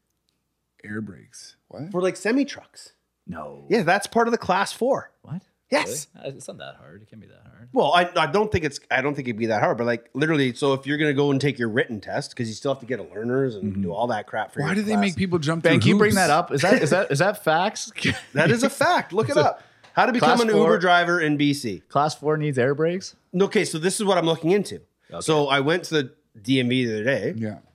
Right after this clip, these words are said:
Speaker 2: And, "Hey, I wanna be, I want, if I wanna drive an Uber, what kind of license do I need?" And she's like, "Oh, you need a class four
Speaker 1: Yeah.
Speaker 2: 'cause it's a commercial vehicle. It, it covers cabs,
Speaker 1: Mm-hmm.
Speaker 2: ambulances, um, semis,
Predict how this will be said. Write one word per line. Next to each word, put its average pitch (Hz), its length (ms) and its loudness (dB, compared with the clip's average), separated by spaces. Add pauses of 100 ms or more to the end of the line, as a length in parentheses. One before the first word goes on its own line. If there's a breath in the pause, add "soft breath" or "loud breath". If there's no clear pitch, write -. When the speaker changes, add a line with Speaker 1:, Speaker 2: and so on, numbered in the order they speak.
(120)
Speaker 2:
And, 123 420 0
"Hey, 151 140 2
I 117 100 -2
wanna 151 320 2
be, 147 560 0 (120)
I - 60 -10
want, 127 240 -6
if 120 160 -6
I 135 80 2
wanna 143 260 0
drive 131 260 -2
an 113 120 -6
Uber, 127 420 -4 (240)
what 131 260 -2
kind 123 180 -6
of 120 60 -4
license 170 360 -4
do 104 120 -12
I 95 40 -16
need?" 82 220 -20 (920)
And 131 160 2
she's 135 100 -2
like, 147 120 0
"Oh, 190 140 4
you 147 180 2
need 143 160 2
a 139 80 0
class 110 400 -6
four 277 420 -4 (120)
Speaker 1:
Yeah. 120 240 0
Speaker 2:
'cause 123 120 -6
it's 123 200 -6
a - 20 -14
commercial 120 520 -8
vehicle. 202 500 -8 (400)
It, 98 240 -18
it 104 280 -18
covers 92 320 -12
cabs, 135 480 -10
Speaker 1:
Mm-hmm. 117 480 -2
Speaker 2:
ambulances, 131 840 -4 (440)
um, 101 680 -8
semis, 160 920 -4